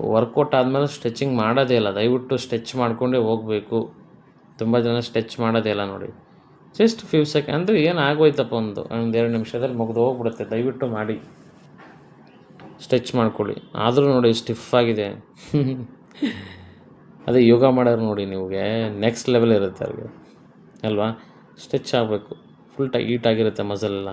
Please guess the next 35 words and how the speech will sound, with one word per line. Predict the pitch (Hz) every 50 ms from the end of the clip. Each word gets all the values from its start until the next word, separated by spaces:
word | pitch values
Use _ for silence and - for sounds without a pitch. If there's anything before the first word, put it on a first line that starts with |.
| 95 98
ಹಾರ್ಟ್ | 107 101 -
ರೇಟ್ | 110 101 -
ಲೆವೆಲ್ | 104 104 104 101
ಜಾಸ್ತಿ | 101 104 98 110 113 - - 110
ಆಗಿರುತ್ತೆ. | 104 104 101 101 98 - 101
ಕೂಲ್ | - - 120 123 120
ಡೌನ್ | 127 123 117 113
ಮಾಡಿಕೊಂಡು, | 107 104 101 - - 101 101 98 101 101 104 - - - - - - -
ಬ್ಲಡ್ | 110 107 113 123 127 - -
ಪ್ರೆಷರ್ | 143 143 123 131 127 113
ಇರುತ್ತಲ್ವ | 110 107 104 101 - 98 98 104 113 117 123 120 - - - - - -
ಜಾಸ್ತಿ | 113 110 110 120 - - - 131
ಆಗಿರುತ್ತೆ, | 120 110 110 104 98 - 104
ಅದನ್ನೆಲ್ಲ | 101 104 107 107 110 113
ಕೂಲ್ | - 110 107 107
ಡೌನ್ | 117 113 107 104
ಮಾಡಿಕೊಂಡು, | 98 98 95 - 98 101 101 98 117 147 160 - - - - - - - - - - -
ಒಂದು | - 104 101
ಟೆಂಪ್ರೇಚರ್ | - 113 113 117 123 113 123 123 107
ಹೈ | 98 110 113 113
ಆಗಿರುತ್ತೆ | 113 107 101 104 95 98 98 139
ಲೋ | 143 135 113 110 110
ಮಾಡ್ಕೊಂಡು | 110 107 101 104 - 131 139 123
ನಾರ್ಮಲ್ | 104 104 104 104 107 107 101
ತೊಗೊಂಡು | - 104 101 98 98 98 110 151 175 202 - - - - - - - - - - -
ಸ್ವಲ್ಪ | - - -
ರೆಸ್ಟ್ | 110 107 120 123 - - 113
ಮಾಡಿ, | 104 98 98 101 117 135 147 - - - - - - - - -
ಆರಾಮಾಗಿ | - 107 107 107 101 101 101 107 131
ಸ್ಟ್ರೆಚ್ | 135 - - 113 110 - - 117
ಮಾಡ್ಕೊಂಡು | 104 98 95 - 143 160 165 160 -
ಕೂಲ್ | 117 110 107
ಡೌನ್ | 104 101 98 98
ಮಾಡ್ಕೊಂಡು | 95 95 - - 147 139
ಹೋಗ್ತಾ | 107 101 - - - - 98